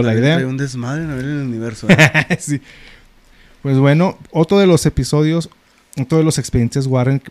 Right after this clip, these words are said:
Speaker 1: más conocidos es el de Amityville. Es, este es de, también muy controvertido y es uno de los libros que más se ha vendido por esta historia más explotado de, de Amityville. Para ponerlos en contexto,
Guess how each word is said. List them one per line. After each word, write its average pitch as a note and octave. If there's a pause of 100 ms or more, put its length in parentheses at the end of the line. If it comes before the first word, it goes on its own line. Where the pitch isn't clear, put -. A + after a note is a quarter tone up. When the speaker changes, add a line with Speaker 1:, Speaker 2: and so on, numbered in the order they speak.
(120)
Speaker 1:
más A#2
conocidos C#3+
es C3
el B2+
de A#2
Amityville. C3+ (1120)
Es, D#3
este F3 (140)
es D3+
de, F3
también E3 (580)
muy D#3
controvertido D#3
y C3+
es C3
uno D#3+
de D#3
los B2
libros C#3 (560)
que B2+
más C3
se -
ha B2+
vendido C3
por B2+
esta B2+
historia A#2
más B2
explotado A2+
de, A2+
de G#2+
Amityville. B2
Para A2
ponerlos A2
en A2+
contexto, D3